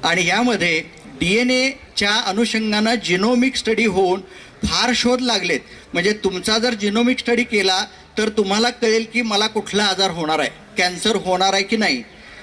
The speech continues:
मला वाटतं एक ती, अ, सिनेमा नटी, अ, तिने आपले स्तन, अ, कट करून, म्हणजे कोणतरी ते जॉली काहीतरी नाव तिचं आहे, अंजलिना जोली. मी सिनेमा, हां, मी मराठीच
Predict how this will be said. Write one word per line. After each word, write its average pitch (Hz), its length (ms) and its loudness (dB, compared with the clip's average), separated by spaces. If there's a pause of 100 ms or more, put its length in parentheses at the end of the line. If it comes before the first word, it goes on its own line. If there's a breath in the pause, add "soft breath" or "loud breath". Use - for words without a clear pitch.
(160)
मला 196 140 2
वाटतं 220 220 0
एक 220 200 0
ती, 214 420 2
अ, 165 520 0
सिनेमा 214 420 0
नटी, 185 460 -2 (400 loud breath)
अ, 147 280 2 (100)
तिने 214 460 0
आपले 208 300 0
स्तन, 254 560 2 (300)
अ, 180 140 0
कट 233 300 0
करून, 233 240 0
म्हणजे 185 280 -4
कोणतरी 208 400 2
ते 202 260 2
जॉली 175 320 0
काहीतरी 185 360 -2
नाव 180 240 2
तिचं 185 180 2
आहे, 165 240 0 (680)
अंजलिना 226 520 2
जोली. 190 300 0
मी 170 160 -4
सिनेमा, 202 360 0
हां, 165 640 -4
मी 196 60 2
मराठीच 196 420 2